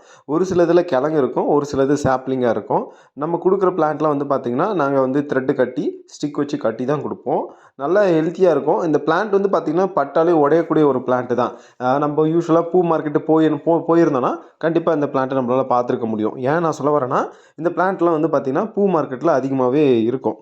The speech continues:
பா-, பார்த்தீங்கன்னாவே தெரியும், முன்னாடியே வச்சிருப்பாங்க. அந்த மாதிரி ஒரு பிளான்ட் தான். இது வந்து பார்த்தீங்கன்னா, பிங்க் கலர். அந்த லைட் பிங்க்னு சொல்லக்கூடிய கலர் தான். அஹ், பூ வந்து பார்த்தீங்கன்னா, பூத்திருக்கு. கொஞ்சம்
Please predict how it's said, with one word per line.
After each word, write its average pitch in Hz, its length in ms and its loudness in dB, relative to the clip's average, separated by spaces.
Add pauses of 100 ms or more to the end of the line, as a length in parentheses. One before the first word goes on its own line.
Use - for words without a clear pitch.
பா-, 127 300 -6
பார்த்தீங்கன்னாவே 143 480 0
தெரியும், 135 320 -2
முன்னாடியே 131 320 0
வச்சிருப்பாங்க. 117 480 -4 (720)
அந்த 151 180 -8
மாதிரி 151 220 0
ஒரு 120 120 -4
பிளான்ட் 117 320 -8
தான். 110 180 -10 (280)
இது 175 100 -8
வந்து 208 180 -2
பார்த்தீங்கன்னா, 180 420 -2
பிங்க் 156 240 -6
கலர். 117 280 0 (920)
அந்த 135 120 -8
லைட் 151 260 -2
பிங்க்னு 147 340 -8
சொல்லக்கூடிய 117 360 -4
கலர் 107 280 -4
தான். 180 140 -2 (420)
அஹ், 127 300 -10
பூ 175 200 -12
வந்து 165 240 0
பார்த்தீங்கன்னா, 143 380 0
பூத்திருக்கு. 160 520 -2 (200)
கொஞ்சம் 139 400 -2